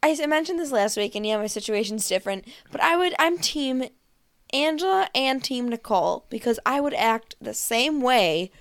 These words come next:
with, in both of their situations. If I was the ex and I showed up and he was dating someone else,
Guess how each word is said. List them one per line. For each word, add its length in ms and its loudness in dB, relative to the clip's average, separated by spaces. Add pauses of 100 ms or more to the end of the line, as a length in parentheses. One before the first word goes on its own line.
(320)
with, 220 -2 (640)
in 180 2
both 300 8
of 40 0
their 140 2
situations. 760 -6
If 120 -8
I 240 4
was 300 0
the 140 0
ex 360 0
and 160 -6
I 120 -4
showed 240 -6
up 280 0
and 100 -6
he 100 -10
was 140 -12
dating 280 -4
someone 260 -6
else, 240 -2